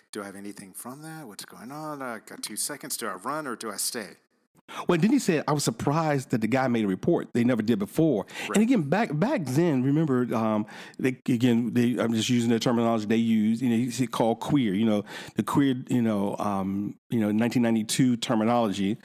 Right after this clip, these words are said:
Speaker 2: Um, um, and but the, the fact that he knew that they don't, that Sharky knew that, that, that, that,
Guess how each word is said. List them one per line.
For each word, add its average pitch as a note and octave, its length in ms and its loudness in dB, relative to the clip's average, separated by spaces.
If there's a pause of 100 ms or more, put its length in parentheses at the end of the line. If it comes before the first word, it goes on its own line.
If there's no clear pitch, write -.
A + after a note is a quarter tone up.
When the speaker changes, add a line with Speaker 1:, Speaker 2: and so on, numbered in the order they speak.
(460)
Speaker 2:
Um, G2 420 -2 (580)
um, A2 280 0
and B2 180 0
but C#3+ 160 -2
the, D#3 160 -4 (220)
the D3+ 100 0
fact E3 280 -2
that C3+ 80 4
he E3 180 4
knew D3 320 4
that A2+ 100 0
they B2 120 4
don't, A#2+ 380 0 (220)
that G#2+ 120 -2
Sharky D#3 300 0
knew C3 220 4
that, A2 220 0
that, A2+ 300 0
that, A2 340 0
that, A2+ 180 0